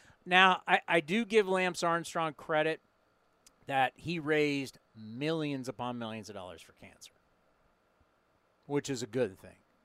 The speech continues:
But if there's any good thing that comes from being a fraud,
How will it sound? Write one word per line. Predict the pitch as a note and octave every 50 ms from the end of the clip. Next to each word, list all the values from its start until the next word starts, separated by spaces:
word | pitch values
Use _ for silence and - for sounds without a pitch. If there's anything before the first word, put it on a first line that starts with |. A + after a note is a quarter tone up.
| _ _ _ _ _ _ _ _ -
But | D#3+ D3+ C#3+ C#3 - _ _ _ _ _ _ _ _ _ _ _ _ _ _ _ _ -
if | D3 B2+
there's | E3+ E3+ F3 D3+ - -
any | G3 G#3 A3
good | G3 F#3 G#3 F#3+ -
thing | F#3 F3+ F3
that | D#3+ C#3 -
comes | D#3+ D#3 D3+ D3 - -
from | - - D3 C3+
being | A2 C#3+ C#3+ C#3 C3 A#2
a | A2 G2+
fraud, | - - - - C#3+ C#3 C3+ C3+ C3+ C3+ C#3 C#3+ D3+ E3 F3+